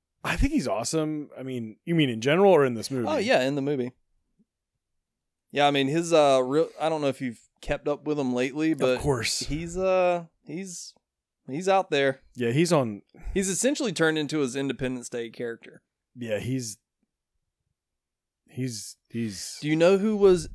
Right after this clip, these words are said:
Speaker 2: um, in the running for this role?
Speaker 1: Jim Carrey.
Speaker 2: Chris Farley for Ishmael. But he had obligations for Black
Speaker 1: Black
Speaker 2: Sheep.
Speaker 1: Sheep.
Speaker 2: Yeah. I don't, I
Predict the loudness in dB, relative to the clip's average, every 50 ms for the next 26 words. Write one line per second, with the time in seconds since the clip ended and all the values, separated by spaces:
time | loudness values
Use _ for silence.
0 | -8 -2 0 2 4 4 4 4 4 2 2 0 -4 -6 -8 -10 _ _ _ _
1 | _ _ _ _ _ _ _ _ _ -6 -6 -4 0 2 2 4 4 2 0 0
2 | -2 -2 -2 -4 -4 -4 -4 -4 -4 -4 -8 -12 -16 -20 _ _ _ _ _ _
3 | _ -6 -4 -4 -4 -4 -2 -2 -2 -2 -2 -6 -10 -14 -18 _ _ _ _ _
4 | _ _ _ _ _ _ _ _ _ _ _ _ _ _ _ _ _ _ _ _
5 | _ -6 -6 -6 -4 -2 -2 0 2 0 0 -2 -6 _ _ _ _ _ _ _
6 | _ _ _ _ _ _ _ _ _ -14 -10 -8 -8 -8 -8 -10 -10 -10 -14 -18
7 | _ _ _ _ _ _ _ _ _ _ _ _ _ _ _ _ -6 -6 -4 -2
8 | 0 0 0 2 0 -2 -2 -2 -4 -2 -2 -2 -2 -4 -8 -10 -10 -12 -14 -6
9 | 0 0 0 0 0 -2 -4 -2 -2 -2 -4 -6 -10 _ _ _ -14 -14 -12 -12
10 | -14 -16 -18 -18 -16 -16 -16 -18 _ _ _ _ _ _ _ -20 _ _ _ _
11 | -6 -4 -2 -2 -2 -2 -4 -6 -12 _ _ _ _ _ _ _ _ _ _ _
12 | _ _ _ _ _ _ _ _ _ -12 -12 -12 -16